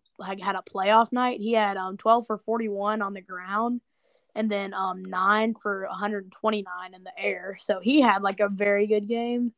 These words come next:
A J Dillon had seven for twenty-five. Davante Adams had nine for ninety, so Davante Adams did good. But then they only had two other guys catch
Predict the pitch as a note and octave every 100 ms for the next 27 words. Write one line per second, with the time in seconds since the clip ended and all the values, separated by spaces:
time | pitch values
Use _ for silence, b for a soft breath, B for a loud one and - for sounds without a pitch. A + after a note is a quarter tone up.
0 | _ _ _ _ _ G#3+ A#3 A#3+ G3+ G#3
1 | G#3+ G3 F#3 - G#3+ G#3 A3 - G3+ G#3
2 | G3+ G3 G#3 G3+ G3+ G3+ G3 F#3+ G3 G3+
3 | G3+ F#3+ F#3+ G#3 - G3 F#3+ F#3 F#3+ G#3
4 | F#3 F3+ F#3 G3+ - F#3+ F#3+ G3 F#3+ F3+
5 | F3 F#3 G3 F#3 G3+ G3+ G3+ G3+ - _
6 | _ _ _ _ G#3+ G3 A3 G#3+ G3 G3+
7 | B3+ C#4 C#4 B3+ G3 G#3 F#3 F#3 - _
8 | _ _ - _ - - C#4 D#4 D4+ A3+
9 | A3 G#3 G3 F#3 F3+ F3+ - G3